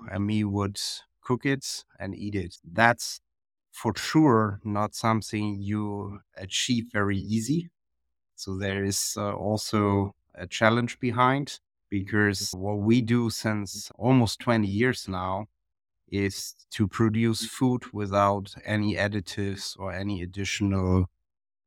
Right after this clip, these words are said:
let's say, stuff in the food you would not put yourself if you would cook fresh meals. So therefore, we introduced the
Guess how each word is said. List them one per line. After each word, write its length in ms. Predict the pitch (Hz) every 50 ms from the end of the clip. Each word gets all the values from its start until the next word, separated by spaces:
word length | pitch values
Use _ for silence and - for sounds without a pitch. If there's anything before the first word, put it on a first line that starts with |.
| _ -
let's 240 | 98 98 98 87 -
say, 520 | - - 107 98 95 95 92 92 92 90 90 -
stuff 560 | - - - - - 123 113 113 - - - _ - -
in 120 | 104 101
the 120 | 98 98 101
food 480 | - - - 117 110 107 107 107 104 - - - -
you 160 | - 101 104 101
would 220 | 98 107 107 92 90
not 260 | 98 104 101 95 -
put 260 | - - 113 104 -
yourself 580 | 98 95 87 - - - 120 117 101 90 85 85 - _
if 180 | - 98 92 -
you 140 | 98 92 92
would 180 | 90 92 95 _
cook 340 | - - 113 98 92 - -
fresh 540 | - - - 101 98 95 92 - - - -
meals. 580 | - 104 110 110 98 78 73 - - - - - _ _ _ - 143 - - _ _ _ _ _ _ _ -
So 220 | - - 107 101
therefore, 360 | 95 113 127 139 - 196 170
we 320 | 147 135 123 113 110 113 113
introduced 880 | 117 127 127 - 139 120 110 113 117 117 113 101 - 110 - - - -
the 380 | - 95 95 95 92 90 90 90